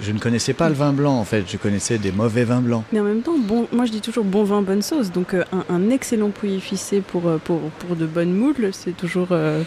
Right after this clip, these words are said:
Speaker 2: c'est toujours un très
Speaker 1: Bon,
Speaker 2: bon
Speaker 1: enfin, bon,
Speaker 2: accord.
Speaker 1: je suis pas sûr que, oui, non, mais c'est pas, mais,
Speaker 2: Non, mais je suis
Speaker 1: mais c'est
Speaker 2: d'accord.
Speaker 1: vrai, mais, mais, mais c'est vrai que, euh, du coup, vous m'avez mis très, il faut fa-, faut que je fasse attention à ce que je vous dis parce qu'après, généralement, j'ai des mésaventures.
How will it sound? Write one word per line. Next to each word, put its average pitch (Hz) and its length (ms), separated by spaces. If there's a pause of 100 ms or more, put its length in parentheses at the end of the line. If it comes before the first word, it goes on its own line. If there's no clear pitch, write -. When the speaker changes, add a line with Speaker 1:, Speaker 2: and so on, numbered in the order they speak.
Speaker 2:
c'est - 80
toujours - 300
un - 80
très 120 100
Speaker 1:
Bon, - 20
Speaker 2:
bon 120 60
Speaker 1:
enfin, 104 260
bon, 110 120
Speaker 2:
accord. 95 140
Speaker 1:
je 90 60
suis - 140
pas 92 140
sûr 113 220 (100)
que, 104 60 (160)
oui, 107 80 (120)
non, 90 100
mais 92 200
c'est 87 180
pas, 87 260 (640)
mais, 120 100
Speaker 2:
Non, 120 60
mais - 60
je - 60
suis 120 60
Speaker 1:
mais 127 60
c'est 151 100
Speaker 2:
d'accord. 131 160
Speaker 1:
vrai, 127 80
mais, 135 100
mais, 139 120
mais 131 100
c'est 151 120
vrai 151 160
que, 175 120
euh, 123 540 (460)
du 127 80 (100)
coup, 143 120
vous 135 80
m'avez 113 120
mis 113 120
très, - 220 (800)
il - 60
faut 135 120
fa-, 135 160
faut - 140
que 117 60
je - 40
fasse 143 180
attention 135 320
à 135 40
ce - 80
que 131 80
je 110 80
vous 127 100
dis 175 120
parce 156 140
qu'après, 151 280
généralement, 120 540
j'ai 127 100
des 101 260
mésaventures. 110 680